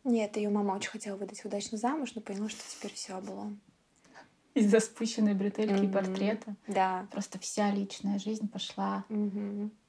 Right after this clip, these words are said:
Speaker 2: по
Speaker 1: Бретель-,
Speaker 2: наклону.
Speaker 1: под, под бретельку
Speaker 2: А куда?
Speaker 1: всё.
Speaker 2: Она потом так и не вышла замуж? Куда она попала?
Speaker 1: Ну, она
Speaker 2: Куда она
Speaker 1: п-,
Speaker 2: уехала?
Speaker 1: потом уехала, да, и в, в Лондоне уже там, в Париже ей всё было перекрыто.
Speaker 2: Мгм.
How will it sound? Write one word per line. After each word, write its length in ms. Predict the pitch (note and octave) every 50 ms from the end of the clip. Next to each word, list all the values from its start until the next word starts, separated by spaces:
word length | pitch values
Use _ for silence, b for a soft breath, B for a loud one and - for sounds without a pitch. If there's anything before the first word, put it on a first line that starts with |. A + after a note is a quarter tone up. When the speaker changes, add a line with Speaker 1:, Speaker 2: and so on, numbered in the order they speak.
| _ _ _
Speaker 2:
по 80 | - G3+
Speaker 1:
Бретель-, 240 | G3+ G#3 G#3+ G#3+ G3+
Speaker 2:
наклону. 380 | - A3 G#3+ G3+ G3+ G3+ G3+
Speaker 1:
под, 160 | G#3 G#3 G#3 -
под 100 | A3+ G#3
бретельку 360 | G3 - - A3 - - A#3 G#3+
Speaker 2:
А 20 |
куда? 320 | - B3 G#3 G#3+ G#3+ G#3+
Speaker 1:
всё. 80 | - -
Speaker 2:
Она 160 | G#3 G3+ G#3 G#3
потом 260 | - A3+ A3+ A3 A3
так 160 | A3+ - -
и 40 | A3
не 80 | A3
вышла 260 | C4 D#4 - - D4 B3
замуж? 260 | A#3 G#3+ G#3 G3+ -
Куда 200 | - G#3+ G#3+ A3
она 120 | A3 G#3+ G3+
попала? 320 | - - - - G#3 A3+
Speaker 1:
Ну, 160 | B3 B3+ B3
она 60 | A#3+
Speaker 2:
Куда 140 | A#3+ B3+ B3+
она 40 | A#3+ A3 A3
Speaker 1:
п-, 60 | - -
Speaker 2:
уехала? 80 | -
Speaker 1:
потом 340 | A#3+ - - B3 A#3 A3+ A3+
уехала, 580 | A#3 A3 A#3 C#4+ F4+ - - - C4 A#3+ A3 G#3+
да, 220 | G#3 G#3 G#3 G3+
и 100 | G3+ G3
в, 380 | F#3+ G3 F#3+ G3 G3 G3+ G#3 G3+
в 60 | G3+
Лондоне 540 | G#3+ G#3+ A3 A3 A3 G#3+ G#3 G#3 G3+ G3+ G3
уже 140 | F#3+ - -
там, 160 | - G3 F#3+
в 40 | F#3
Париже 380 | - G3 G3+ G#3+ A3 G#3+ G#3+ G3+
ей 400 | G3 G3 G3 G3 G3 G3 G3+ G3+
всё 200 | - - - G3+
было 180 | G3+ G#3 G#3 F#3+
перекрыто. 600 | - G#3+ G#3 G#3 - - - F#3 F#3 - - G#3 - _ _ _ -
Speaker 2:
Мгм. 400 | - G#3 G3 G3+ A3 G#3 G3+